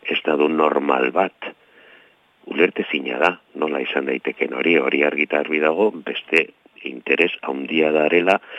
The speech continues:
ba, Palestinar estadu hori ez eraikitzeko asmoarekin. Ordu guk gure, gure bultzada txikia eman behar dugu, ba, justiziaren alde eta, e,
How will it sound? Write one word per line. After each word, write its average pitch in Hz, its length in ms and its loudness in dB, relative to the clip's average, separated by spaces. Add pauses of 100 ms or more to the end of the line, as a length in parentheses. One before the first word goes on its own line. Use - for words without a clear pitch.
(200)
ba, - 140 -10 (320)
Palestinar 69 520 -4
estadu 69 320 -4
hori 71 300 -2
ez - 140 -2 (100)
eraikitzeko - 680 -2
asmoarekin. 67 640 -6 (540)
Ordu 67 180 -2
guk 71 220 -4 (320)
gure, 67 240 0 (420)
gure 67 280 -2 (580)
bultzada 71 420 0
txikia 80 480 2
eman 73 240 -2
behar 78 160 0
dugu, 80 300 4 (420)
ba, 73 160 0 (300)
justiziaren 67 680 -6
alde 76 320 4 (240)
eta, 67 340 -6 (800)
e, 67 460 -2